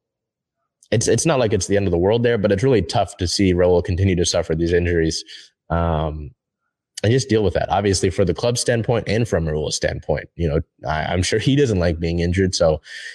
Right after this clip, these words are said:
eh, that's, that's a tough instance as well. The injury report versus Minnesota, midfielder Josh Atencio, who was the hero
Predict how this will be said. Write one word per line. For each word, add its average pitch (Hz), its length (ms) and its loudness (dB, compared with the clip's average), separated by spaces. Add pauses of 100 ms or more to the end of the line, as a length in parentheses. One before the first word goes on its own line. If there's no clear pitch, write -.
(100)
eh, 101 140 2
that's, 95 380 0
that's 87 240 0
a 82 60 0
tough 82 220 0
instance 82 400 -2
as - 140 -6
well. - 260 0 (480)
The 104 220 2
injury 156 380 2
report 120 460 2
versus 107 300 2
Minnesota, 101 540 2
midfielder 110 440 2
Josh 110 300 0
Atencio, 117 580 0
who 110 100 0
was 101 180 4
the 92 100 0
hero 113 560 2